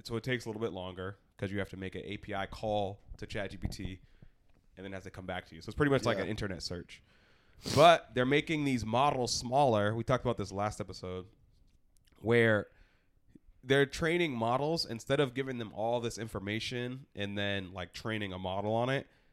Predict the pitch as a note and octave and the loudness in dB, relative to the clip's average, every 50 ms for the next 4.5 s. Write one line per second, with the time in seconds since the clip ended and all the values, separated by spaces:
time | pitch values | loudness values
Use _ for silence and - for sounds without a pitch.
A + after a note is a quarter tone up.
0 | _ _ _ _ - - F#2 A2+ A2 A2 A2 A2 G#2+ - - - A2 G#2+ - - | _ _ _ _ -14 -4 0 2 2 4 4 2 2 0 0 0 0 0 0 0
1 | C3 B2+ B2 A#2 G2+ G#2+ G#2+ G#2+ A2 G#2+ G#2 G2 G2+ G2+ G2+ G2 F#2+ G2+ G#2 G2+ | 0 2 2 0 0 2 2 4 4 4 2 0 0 -2 -2 0 0 0 0 0
2 | G2 G2 - - A#2 G#2+ F2+ F2+ F2+ G2+ - G2+ G2 - - G#2+ F#2+ F#2 F2+ F2 | -2 -4 -4 -4 -4 -4 -4 -6 -10 -10 -12 -12 -14 -12 -10 -10 -10 -10 -10 -12
3 | - _ - G#2+ G2+ F#2+ F2+ - - - F#2+ F#2+ F#2+ F#2+ G2 - - - F2+ F#2+ | -12 _ -2 0 0 0 0 -4 -6 -8 -8 -8 -8 -8 -12 -14 -12 -14 -14 -12
4 | F#2+ G2 - D#3 D#3+ E3 E3+ - - | -12 -10 -6 -4 -4 -4 -4 -8 -10